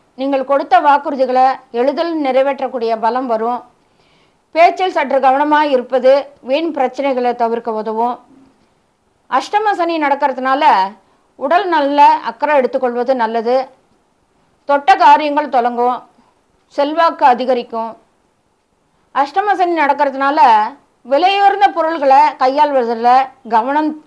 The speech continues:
ரொம்ப ரொம்ப தேவை. குடும்ப அந்தரங்க விஷயங்களை வெளியில் சொல்லி கொண்டு இருக்காதீங்க. இடையூறுகளுக்கு மத்தியில சில நல்ல பலன்களும் கிடைக்கும். பொருளாதார பற்றாக்குறை படிப்படியா தீரும்.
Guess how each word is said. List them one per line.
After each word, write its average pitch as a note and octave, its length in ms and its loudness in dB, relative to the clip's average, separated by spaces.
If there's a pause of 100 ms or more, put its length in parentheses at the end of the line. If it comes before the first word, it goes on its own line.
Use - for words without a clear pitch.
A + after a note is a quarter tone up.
(140)
ரொம்ப B3 260 -4
ரொம்ப C#4 240 0
தேவை. A#3 360 0 (840)
குடும்ப F#4+ 360 2
அந்தரங்க E4+ 460 2
விஷயங்களை C4+ 500 0 (180)
வெளியில் C4+ 440 -4
சொல்லி C4+ 180 -2
கொண்டு B3 220 -2
இருக்காதீங்க. A3+ 480 -4 (720)
இடையூறுகளுக்கு D4+ 640 0
மத்தியில C4+ 400 0 (260)
சில B3+ 260 -2
நல்ல B3 340 0
பலன்களும் C4+ 540 0
கிடைக்கும். B3 480 -4 (800)
பொருளாதார F4 640 4
பற்றாக்குறை C#4 540 2 (220)
படிப்படியா C#4 580 0
தீரும். B3 480 -4